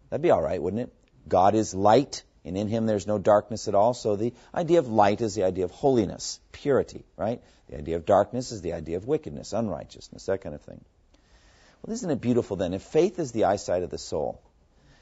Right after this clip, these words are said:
Jesus said, "If your eyes are good, your whole body will be full of light." Isn't that beautiful?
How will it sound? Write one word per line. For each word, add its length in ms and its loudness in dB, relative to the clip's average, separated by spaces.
Jesus 360 -4
said, 200 0
"If 140 -4
your 160 -2
eyes 580 -2
are 140 -8
good, 420 -2
your 140 -8
whole 440 0
body 440 -4
will 140 -10
be 100 -14
full 300 -10
of 100 -16
light." 380 -16
Isn't 100 -20
that 140 -10
beautiful? 420 -8